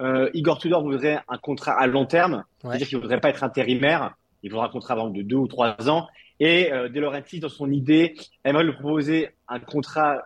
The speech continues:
Speaker 1: jusque la fin de saison avec prolongation jusqu'en deux mille vingt-cinq, six qualifications en Ligue des Champions.
Speaker 2: Ok.
Speaker 1: Donc voilà, ça serait
Speaker 2: Lui, lui,
Speaker 1: conditionné
Speaker 2: à l'inverse,
Speaker 1: à
Speaker 2: euh, à l'inverse, son passage à Marseille a redoré encore un peu plus son
Speaker 1: Exactement.
Speaker 2: image en Italie.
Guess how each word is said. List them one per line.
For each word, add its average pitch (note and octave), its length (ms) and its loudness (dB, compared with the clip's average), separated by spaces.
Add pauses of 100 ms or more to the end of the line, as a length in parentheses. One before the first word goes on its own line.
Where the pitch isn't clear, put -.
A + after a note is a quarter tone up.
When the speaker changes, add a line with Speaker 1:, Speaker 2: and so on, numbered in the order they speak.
Speaker 1:
jusque G#2+ 240 -10
la B2 160 2
fin - 180 0
de D3+ 60 0
saison D#3+ 500 0 (100)
avec D3+ 460 2
prolongation D3 720 -4 (380)
jusqu'en D#3+ 300 0
deux D3 80 4
mille C#3+ 140 0
vingt-cinq, D3 880 -4 (360)
six F#3+ 80 -6
qualifications D#3 760 -2
en D3+ 80 0
Ligue D3 140 4
des C3+ 80 -2
Champions. B2+ 340 -6 (240)
Speaker 2:
Ok. C3+ 260 -6
Speaker 1:
Donc B2+ 120 2
voilà, B2 240 6
ça - 420 -8
serait D#3 120 -2
Speaker 2:
Lui, A#3 80 2
lui, - 60 2
Speaker 1:
conditionné A#3 460 2
Speaker 2:
à D#3+ 80 2
l'inverse, G3+ 400 -4
Speaker 1:
à - 20 -10
Speaker 2:
euh, D#3 560 -4
à C#3+ 120 -4
l'inverse, D#3+ 340 -4
son C#3+ 240 -12
passage D#3+ 400 -6
à C#3+ 80 -4
Marseille G3 560 -8
a - 120 -4
redoré F3 580 -2
encore F3+ 320 -4
un D#3+ 80 -8
peu D3+ 140 -12
plus G#3 180 -8
son - 180 -4
Speaker 1:
Exactement. E3 520 4
Speaker 2:
image - 20 0
en - 20 -2
Italie. E3 300 -8